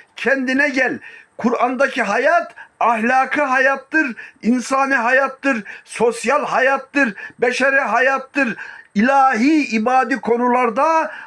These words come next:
Allah'ın hududunda olma hayatıdır. Kur'an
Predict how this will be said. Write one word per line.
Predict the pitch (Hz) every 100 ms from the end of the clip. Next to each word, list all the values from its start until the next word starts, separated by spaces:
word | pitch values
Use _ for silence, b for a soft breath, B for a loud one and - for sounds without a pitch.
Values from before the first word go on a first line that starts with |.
| B -
Allah'ın | 202 240 277 302 269 220 247 339 285 185 156 B B
hududunda | 214 226 262 254 220 247 240 285 -
olma | 214 214 269
hayatıdır. | 247 254 226 - 185 127 110 _ _ _ _ _ _ _ _ _ _ _ B B B B
Kur'an | - 262 220 330 359